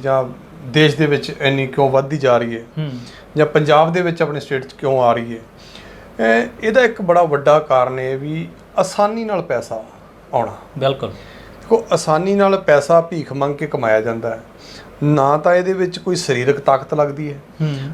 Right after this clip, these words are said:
Speaker 1: ਨਾ ਇਹਦੇ ਤੇ ਕੋਈ ਦਿਮਾਗੀ ਤਾਕਤ ਲਾਉਣੀ ਪੈਂਦੀ ਹੈ।
Speaker 2: ਬਿਲਕੁਲ।
Speaker 1: ਸੋ ਕਿਤੇ ਨਾ ਕਿਤੇ ਆਰਾਮ ਨਾਲ ਬੈਠ ਕੇ ਖਾਣ ਦਾ ਇੱਕ ਬੜਾ ਵੱਡਾ ਜ਼ਰੀਆ ਵੀ ਹੈ।
Speaker 2: ਜੀ।
Speaker 1: ਔਰ ਅਗ-, ਦੂਸਰਾ ਵੱਡਾ ਕਾਰਨ ਇਹ ਵੀ ਗਰੀਬੀ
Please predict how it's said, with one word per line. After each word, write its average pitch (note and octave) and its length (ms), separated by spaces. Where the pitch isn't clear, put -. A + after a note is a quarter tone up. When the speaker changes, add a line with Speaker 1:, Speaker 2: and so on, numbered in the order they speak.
Speaker 1:
ਨਾ E3 380
ਇਹਦੇ A3+ 180
ਤੇ A3+ 160
ਕੋਈ A3 200
ਦਿਮਾਗੀ C#3+ 500
ਤਾਕਤ C3+ 360
ਲਾਉਣੀ C3 220
ਪੈਂਦੀ A#2+ 300
ਹੈ। A#2+ 60
Speaker 2:
ਬਿਲਕੁਲ। D3 400
Speaker 1:
ਸੋ C4+ 80
ਕਿਤੇ C4 340
ਨਾ C#4 120
ਕਿਤੇ A#3+ 520
ਆਰਾਮ F#3+ 540
ਨਾਲ A#3 240
ਬੈਠ C#3+ 420
ਕੇ F#3 260
ਖਾਣ B2 380
ਦਾ D#3 80
ਇੱਕ E3+ 120
ਬੜਾ D#3+ 160
ਵੱਡਾ D#3 220
ਜ਼ਰੀਆ A2+ 400
ਵੀ G2+ 240
ਹੈ। F#2+ 60
Speaker 2:
ਜੀ। C#3+ 180
Speaker 1:
ਔਰ B3 200
ਅਗ-, A3+ 140
ਦੂਸਰਾ F3+ 520
ਵੱਡਾ G3+ 280
ਕਾਰਨ F3+ 360
ਇਹ F#3 80
ਵੀ G3 140
ਗਰੀਬੀ D#3 600